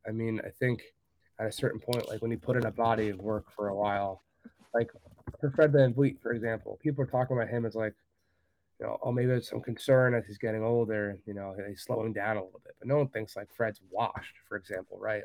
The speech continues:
I mean, Terry's only twenty-eight, like, turns twenty-nine in a couple weeks. Um, and he's had a long track record of scoring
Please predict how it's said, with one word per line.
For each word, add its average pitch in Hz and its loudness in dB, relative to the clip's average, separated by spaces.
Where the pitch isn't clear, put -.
I 104 -14
mean, 98 -16
Terry's 143 2
only 101 -4
twenty-eight, 101 -6
like, - -20
turns 123 -4
twenty-nine 107 0
in 104 0
a 101 -8
couple - -16
weeks. 107 -8
Um, 98 -4
and 113 -2
he's 98 -6
had 123 4
a 98 2
long 110 4
track 107 -2
record 98 -8
of 92 -16
scoring 98 -6